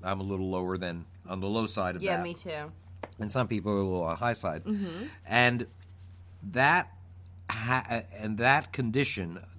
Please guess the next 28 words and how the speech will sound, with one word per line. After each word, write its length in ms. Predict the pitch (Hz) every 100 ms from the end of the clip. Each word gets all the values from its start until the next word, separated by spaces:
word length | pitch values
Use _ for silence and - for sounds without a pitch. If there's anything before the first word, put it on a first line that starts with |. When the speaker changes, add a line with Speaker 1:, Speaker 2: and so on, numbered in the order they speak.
| - -
Speaker 1:
hypothermia, 960 | 127 135 123 120 123 110 95 82 80 90
occurs 480 | - 147 151 139 - - - - 104
just 340 | 117 185 202
when 280 | 180 175 156
the 60 |
core 340 | 135 - 170 170
temperature 500 | 170 143 151 143 131
of 60 |
the 60 | 120
body 280 | 117 117 110
dips 340 | 95 101 -
below 420 | - 117 110 107 101
about 320 | 95 98 92
ninety-five 800 | 92 98 110 107 110 104 98 87
degrees. 420 | 98 101 80 - - -
Speaker 2:
That's 200 | 170 202
not 140 | 110 143
Speaker 1:
Ninety-five 500 | 190 220 247 170 165
Speaker 2:
very 280 | 214 214 160
Speaker 1:
degrees, 100 | 156
that, 300 | 165 143 -
for 80 | 127
Speaker 2:
much. 80 | 135
Speaker 1:
me, 140 | 175
that 180 | 151 143
would 160 | 139 131
be 140 | 127
about, 400 | 113 110 107 95